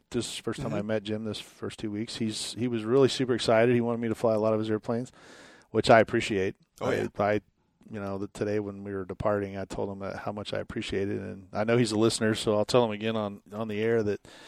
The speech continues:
Speaker 1: you know, he was really kind to let me fly a lot of those airplanes.
Speaker 2: Absolutely.
Speaker 1: You know, and,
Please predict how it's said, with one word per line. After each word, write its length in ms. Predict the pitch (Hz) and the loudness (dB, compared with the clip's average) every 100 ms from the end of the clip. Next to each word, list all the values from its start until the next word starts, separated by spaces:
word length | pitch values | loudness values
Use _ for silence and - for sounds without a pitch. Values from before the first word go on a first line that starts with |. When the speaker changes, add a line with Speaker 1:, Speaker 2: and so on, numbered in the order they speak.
| - - - _ | -20 -20 -20 _
Speaker 1:
you 100 | - | -6
know, 160 | 104 101 | -2 0
he 120 | 104 | 0
was 180 | 113 104 | 0 2
really 240 | 120 131 | 6 8
kind 420 | 123 147 143 127 110 | 8 10 10 8 4
to 80 | 113 | 2
let 180 | 113 110 | 2 2
me 160 | 117 | -2
fly 240 | 107 120 117 | 2 6 8
a 80 | |
lot 160 | 113 117 | 8 8
of 60 | 117 | 6
those 120 | 110 | 6
airplanes. 640 | 127 - 98 95 92 - 107 | 2 2 -6 -6 -10 -10 -6
Speaker 2:
Absolutely. 560 | 113 - 104 78 104 | -4 -4 -6 -8 -12
Speaker 1:
You 60 | 101 | -10
know, 180 | 101 | -8
and, 120 | 101 | -10